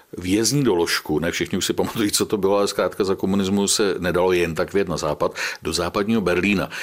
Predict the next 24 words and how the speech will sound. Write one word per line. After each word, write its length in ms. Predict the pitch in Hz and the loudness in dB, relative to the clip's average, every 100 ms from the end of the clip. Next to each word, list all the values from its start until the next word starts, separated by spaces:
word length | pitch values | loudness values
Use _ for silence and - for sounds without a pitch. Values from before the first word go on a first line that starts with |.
| - - | -8 -8
A 60 | - | -8
datum, 680 | 76 104 - 190 82 78 98 78 | -4 -4 0 2 2 2 -2 -2
když 300 | 87 87 - | -2 0 2
jsem 260 | 117 101 | 2 2
dostal, 560 | 90 - - 82 69 76 | 0 0 0 0 0 0
ku 120 | 78 | -4
podivu, 440 | 78 78 78 76 | -2 -2 0 -2
vjezní 360 | 85 85 82 90 | 0 0 0 0
doložku, 380 | 82 82 - 85 | 2 0 0 -2
předtím 380 | 87 - 87 87 | -2 -4 -2 -2
jsem, 440 | 95 90 82 82 | 0 -2 -2 -2
eh, 200 | 78 80 | -2 -2
vždycky 420 | 85 80 - 95 - - - | -6 -4 -2 -2 -4 -14 -8
žádal 480 | 92 87 90 95 85 | -2 0 2 2 -2
bezvýsledně, 880 | - 95 85 85 90 95 87 95 107 - - - - - | -6 -4 -2 -2 -2 0 0 0 -2 -6 -14 -14 -14 -4
eh, 100 | 82 | -4
nebo 300 | 82 82 85 | -2 0 0
neúspěšně, 760 | 80 82 - 95 - 95 101 - | 0 -2 -2 0 0 0 0 -2
tak 200 | - 82 | -6 -6
bylo 380 | 85 104 104 - | 0 2 2 2
sedmnáctý 600 | - 92 92 101 98 110 | 0 0 0 0 0 0
listopad 440 | 92 - - 101 80 | 0 -2 -2 -2 -2
osmdesát 520 | - 101 95 104 95 | -4 -2 -2 -2 -2
devět. 440 | 80 69 - - | -2 -4 -8 -16